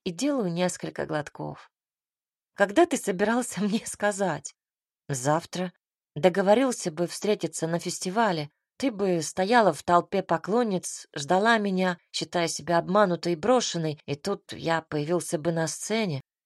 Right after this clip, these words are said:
Или увидела меня еще раньше на рекламном плакате. Они здесь повсюду в городе. Ты, наверное, не обратила внимания, большими буквами «Джон Н» и мой портрет. Хотя он больше похож на силуэт в тени, но все-таки вполне узнаваем».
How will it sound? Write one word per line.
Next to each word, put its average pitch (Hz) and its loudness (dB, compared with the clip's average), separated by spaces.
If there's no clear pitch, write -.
Или 185 0
увидела 180 2
меня 185 2
еще 208 0
раньше 185 -2
на 139 -2
рекламном 170 0
плакате. 175 -2
Они 190 2
здесь 190 0
повсюду 190 -2
в 139 -6
городе. 156 -2
Ты, 165 0
наверное, 185 4
не 151 0
обратила 190 0
внимания, 214 0
большими 160 2
буквами 214 -2
«Джон 208 0
Н» 185 -4
и 143 0
мой 160 4
портрет. 196 0
Хотя 185 -6
он 190 -2
больше 190 2
похож 180 0
на 165 -6
силуэт 202 -4
в - -16
тени, 220 -4
но - -8
все-таки - -8
вполне 165 -2
узнаваем». 165 -4